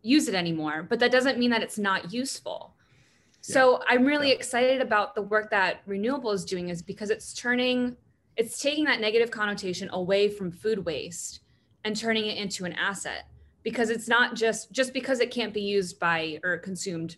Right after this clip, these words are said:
Speaker 1: by us doesn't mean that it's unusable. So I'm really excited to be in this world where we're reframing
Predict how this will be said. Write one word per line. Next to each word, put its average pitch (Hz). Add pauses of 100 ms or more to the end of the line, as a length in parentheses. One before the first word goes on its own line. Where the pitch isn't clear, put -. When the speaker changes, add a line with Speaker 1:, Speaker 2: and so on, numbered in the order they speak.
(100)
Speaker 1:
by 151
us 170
doesn't 180
mean 185
that 170
it's - (340)
unusable. 180
So 175 (360)
I'm 220
really 269
excited 226
to 190 (540)
be 226
in 214
this 190
world 202
where 185
we're 175
reframing 180